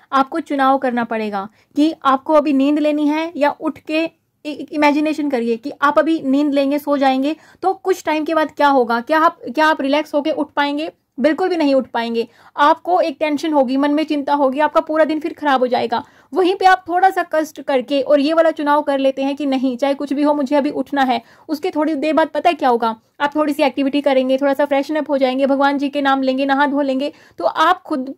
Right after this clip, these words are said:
को इतना फ्रेशन अप फील करवाएंगे, खुद को इतना प्रोडक्टिव बना लेंगे, इतने सारे काम आप निपटा लेंगे, चाहे वो घर का काम हो, चाहे आपकी पढ़ाई का काम हो, और फिर एक अलग ही एनर्जी पूरा दिन रहेगी।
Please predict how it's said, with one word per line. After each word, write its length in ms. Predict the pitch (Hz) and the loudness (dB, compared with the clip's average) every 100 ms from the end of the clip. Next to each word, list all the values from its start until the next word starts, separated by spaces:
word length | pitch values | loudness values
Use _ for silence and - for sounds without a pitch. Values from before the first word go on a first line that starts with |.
| - | -4
को 140 | 370 | -4
इतना 280 | 320 277 359 | -4 -4 -4
फ्रेशन 340 | 370 302 294 339 | 0 0 0 -4
अप 100 | 359 | -4
फील 220 | 330 302 | -4 -2
करवाएंगे, 500 | 311 302 285 285 302 | 0 0 0 0 -2
खुद 200 | 302 277 | -4 -4
को 180 | 320 339 339 _ | 0 0 -2 _
इतना 180 | 277 330 | -2 2
प्रोडक्टिव 440 | 294 285 285 330 | 4 4 0 -4
बना 220 | 302 294 277 | -4 0 0
लेंगे, 220 | 277 302 | 0 -2
इतने 280 | 302 330 349 | -4 -6 -2
सारे 200 | 330 320 | 0 0
काम 300 | 302 320 339 | 0 0 2
आप 160 | 302 | 2
निपटा 300 | 277 269 269 | 0 0 0
लेंगे, 280 | 262 269 302 311 _ | 2 0 -4 -10 _
चाहे 120 | 294 294 | 0 0
वो 100 | 294 | 2
घर 160 | 294 | 2
का 100 | 294 | 2
काम 220 | 311 277 269 | 0 0 0
हो, 80 | |
चाहे 160 | 285 285 | 0 0
आपकी 140 | 285 294 | -2 -2
पढ़ाई 320 | 277 269 311 | 0 2 2
का 120 | 311 | 2
काम 240 | 285 269 277 | 2 0 2
हो, 220 | 302 349 - - | 0 -2 -10 0
और 160 | 339 | 0
फिर 200 | 339 359 | 2 0
एक 140 | 370 370 - | 0 0 -2
अलग 260 | 320 330 | 2 2
ही 160 | 285 349 | 2 -2
एनर्जी 420 | 285 285 285 320 339 | 0 0 0 0 -2
पूरा 320 | 302 294 311 | -2 2 2
दिन 220 | 247 285 277 | 2 0 2
रहेगी। 420 | 277 254 240 | 2 2 -2